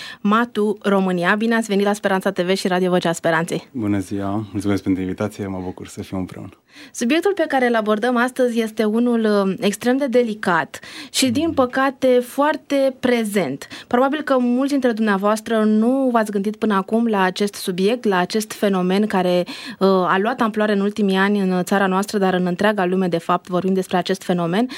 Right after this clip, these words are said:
Speaker 1: Iar în această ocazie ne propunem să vă informăm și să vă educăm cu privire la ceea ce înseamnă traficul de persoane. În primul rând, spuneți-mi, uh, ce este cu această asociație, matu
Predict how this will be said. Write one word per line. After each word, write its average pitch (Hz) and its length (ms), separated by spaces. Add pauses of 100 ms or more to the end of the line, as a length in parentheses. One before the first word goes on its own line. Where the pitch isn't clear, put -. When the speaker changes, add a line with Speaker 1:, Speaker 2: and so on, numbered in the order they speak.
(240)
Speaker 1:
Iar 277 140
în 285 80
această 311 320
ocazie 269 380
ne 254 120
propunem 240 400
să 247 160
vă 240 160
informăm 202 640
și 233 140
să 247 200
vă 240 160
educăm 208 640 (240)
cu - 100
privire 277 340
la 269 140
ceea 269 180
ce 247 140
înseamnă 220 460
traficul 226 800
de 202 160
persoane. 190 640 (800)
În 254 100
primul 349 380
rând, 294 340
spuneți-mi, 277 840
uh, 240 260
ce - 180
este 254 220
cu 240 120
această 226 340
asociație, 202 880
matu 196 600